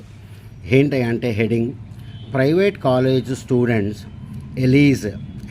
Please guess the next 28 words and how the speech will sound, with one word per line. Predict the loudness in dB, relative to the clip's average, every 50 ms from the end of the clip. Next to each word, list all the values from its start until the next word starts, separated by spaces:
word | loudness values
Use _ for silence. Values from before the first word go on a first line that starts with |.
| -6
హెరాస్మెంట్." | -6 -2 -2 -2 -2 -2 -4 -4 -4 -2 0 0 0 0 -2 -4 -8 -12 -12 -14 -12 -12 -12 -12 -12 -14 -14 -14 -14 -14 -10
అంటే | -10 -4 -4 -4
ప్రైవేట్ | -4 -2 -2 0 0 0 0 0 -2
కాలేజీలో | -4 -2 -2 0 0 0 0 0 0
చదివేటువంటి | 0 0 0 0 0 0 0 -2 -2 -4 -4 -4 -6
స్టూడెంట్స్ | -6 -4 -2 -2 0 2 0 0 0 -2 -4 -4 -4 -6 -8 -14 -18 -18 -18 -18 -14 -6 -2
హెరాస్మెంట్ | 0 2 2 2 0 -2 -2 -2 -2 -2 0 2 2 2 2 0 -2 -4 -8
అంటే | -12 -14 -14 -10 -10 -8 -6 -4 -4
ఇబ్బంది | -4 -2 0 0 0 2 2
పెట్టడం | 0 -2 -2 -2 -2 -2
అనమాట. | -2 -2 -2 -4 -6 -8 -10 -16 -18 -20 -20 -20 -20 -20 -20 -18 -8 -6
ఇబ్బంది | -6 -2 0 0 2 2 2 2
పెట్టడం | 0 -2 -2 -2 -2 0 0 0 2
గురించి | 2 0 0 0 -2 -4
ఆరోపిస్తున్నారు | -4 -4 -2 0 2 4 4 4 2 2 -2 -6 -4 -2 0 2 2 2 2 2 2 2 2 2 2 2
అని. | 2 0 -2 -4 -10 -16 -20 -14 -10 -6
ఎలీజ్ | -2 0 2 4 4 4 2 0
అంటే | -2 -2 -2 -4 -4 -2
నిజం | -2 -2 0 0 -2 0
కా-, | 0 -2 -4 -4 -6 -14 -20 -20 -10 -2 0
నిజమో | 2 2 4 2 2 2
కాదో | 2 2 0 2 2 2
మనకు | 0 0 0 0
తెలియదు | 0 0 0 0 0 0
అనమాట. | 0 -2 -4 -6 -8 -12 -16 -20 -20 -20 -10 -4
ఆరోపిస్తున్నారు | 0 2 4 4 2 2 -2 -8 -6 -4 -2 0 0 0 -2 -2 -2
అని | -2 -2 -2 -2
చెప్పి | -4 -4 -4 -6